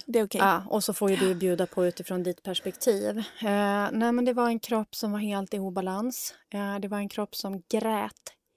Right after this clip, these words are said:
Speaker 2: hela tiden.
Speaker 1: Mm.
Speaker 2: Alltså, det var så mycket inpaketerad sorg och ilska i den där kroppen.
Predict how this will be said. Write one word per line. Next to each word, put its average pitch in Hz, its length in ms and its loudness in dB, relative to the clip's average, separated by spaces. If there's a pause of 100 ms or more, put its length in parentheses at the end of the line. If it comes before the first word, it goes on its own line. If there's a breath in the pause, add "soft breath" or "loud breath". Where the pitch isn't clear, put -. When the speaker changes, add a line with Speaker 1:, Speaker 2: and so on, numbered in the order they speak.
(260)
Speaker 2:
hela 202 520 -4 (120)
tiden. 220 480 0 (160)
Speaker 1:
Mm. 202 380 6
Speaker 2:
Alltså, 240 180 4
det 262 60 6
var 262 60 4
så 262 120 -2
mycket 247 280 -2 (100)
inpaketerad 208 1080 -2
sorg 247 640 0 (460 soft breath)
och - 140 -2 (120)
ilska 202 580 -2
i 208 100 -2
den 185 140 -2
där 185 120 -4
kroppen. 202 540 -4